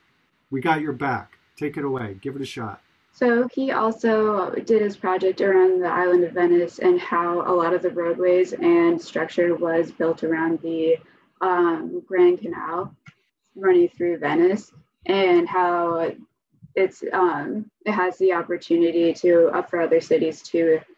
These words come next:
Speaker 2: have a space that cuts through the city like this. It doesn't necessarily, it's not necessarily a waterway, but, um, uh, to form these public walkways and to really put precedent on having,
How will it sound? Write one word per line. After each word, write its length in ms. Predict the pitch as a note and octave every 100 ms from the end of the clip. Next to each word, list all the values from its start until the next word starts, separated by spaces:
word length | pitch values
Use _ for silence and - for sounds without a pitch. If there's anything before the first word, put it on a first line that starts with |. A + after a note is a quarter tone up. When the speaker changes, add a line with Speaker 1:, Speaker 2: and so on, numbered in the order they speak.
| _ _
Speaker 2:
have 300 | - F3 E3+
a 80 | E3+
space 720 | - _ E3 D#3 E3 - _ _ _
that 180 | E3 -
cuts 240 | - F3
through 180 | _ F3+
the 80 | E3
city 320 | - D#3 E3
like 180 | F3+ F#3
this. 280 | G3+ G3+ F3+
It 60 |
doesn't 200 | F3 E3
necessarily, 560 | D#3 D3 - - C#3+ C#3+
it's 460 | - D#3+ - C#3+ F3
not 160 | D#3+
necessarily 580 | D3+ D#3 F3+ _ - D#3+
a 60 | D#3
waterway, 460 | D3+ D#3+ F3 F3+
but, 360 | F3 D#3 D3+ -
um, 400 | E3+ E3+ F#3+ G#3 _ _ _ _ _ _
uh, 460 | F#3+ D3+ - - - - -
to 180 | - G3
form 560 | - - F#3 E3+ E3+ D#3+
these 180 | E3
public 400 | - D#3+ D#3 D#3+
walkways 540 | D#3+ D3+ D#3 D#3+ D#3 D3
and 160 | E3
to 120 | - D#3+
really 240 | E3 D#3
put 260 | - D#3+ -
precedent 500 | A#3 - - D#3+ -
on 440 | - D#3+ D#3 D#3 - _ _
having, 640 | - E3 D3+ D3+ D3 D#3